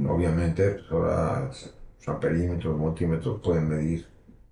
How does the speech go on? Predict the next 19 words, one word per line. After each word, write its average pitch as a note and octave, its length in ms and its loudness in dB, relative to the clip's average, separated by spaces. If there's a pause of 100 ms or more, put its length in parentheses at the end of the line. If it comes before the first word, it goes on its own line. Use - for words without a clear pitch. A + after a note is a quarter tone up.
(220)
milivolts, C#2+ 1040 0
microamperes E2 840 0
o D2+ 80 -4
nanoamperes D2 680 0
inclusive. E2 640 -4 (320)
Y F2+ 100 -4
obviamente, D2+ 480 0
pues - 140 -6
eso - 220 -12
es C#3+ 60 -4
mejor, - 440 -2
¿no? - 100 -10 (600)
Porque B1+ 640 -2 (120)
son - 380 -4
más C#2+ 140 -4
sensibles A2+ 580 4
y G2 40 0
entonces - 240 -4
puedes E2+ 340 0